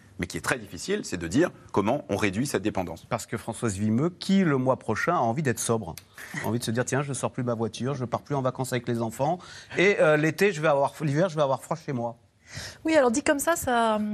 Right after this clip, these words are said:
Speaker 3: c'est, c'est pas très plaisant, euh, je vous l'accorde, mais en fait, il y a une autre manière, euh, de le présenter.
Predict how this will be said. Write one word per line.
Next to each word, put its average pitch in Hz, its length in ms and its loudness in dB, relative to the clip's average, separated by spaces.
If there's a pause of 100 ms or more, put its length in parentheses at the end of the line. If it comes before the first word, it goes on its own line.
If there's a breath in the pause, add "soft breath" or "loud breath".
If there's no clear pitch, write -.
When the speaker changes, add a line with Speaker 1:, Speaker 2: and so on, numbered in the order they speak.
(100)
Speaker 3:
c'est, - 180 -6
c'est 233 160 2
pas 247 180 0
très 247 200 -2
plaisant, 262 500 0
euh, 220 140 0
je 208 80 -6
vous 226 80 -4
l'accorde, 254 400 0
mais 233 240 0
en 214 80 -2
fait, 330 160 -4
il - 20 -8
y - 40 2
a - 20 2
une 226 100 0
autre 262 260 -4
manière, 240 440 0
euh, 214 120 2
de 220 120 0
le 220 120 2
présenter. 208 600 -4